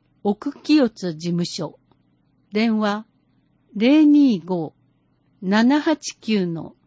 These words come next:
二七零七。就学援助制度。市では、生活保護世帯に準ずる世帯で、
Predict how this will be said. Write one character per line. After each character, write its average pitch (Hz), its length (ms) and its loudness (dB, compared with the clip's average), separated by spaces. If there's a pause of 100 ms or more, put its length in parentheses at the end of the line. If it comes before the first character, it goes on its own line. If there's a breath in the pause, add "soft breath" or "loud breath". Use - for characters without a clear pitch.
(340)
二 254 340 2
七 214 360 -2
零 175 380 -4
七。 156 320 -10 (2250)
就 285 380 2
学 277 520 -2
援 247 240 2
助 233 140 0
制 202 300 -4
度。 160 220 -14 (1700)
市 294 280 0
で 254 120 2
は、 170 280 -2 (420)
生 311 380 0
活 285 420 -2
保 262 180 0
護 269 140 0
世 294 260 -4
帯 190 200 -2
に 160 360 -6 (120)
準 233 380 2
ず 254 140 0
る 254 140 0
世 247 260 -2
帯 175 260 -4
で、 156 280 -12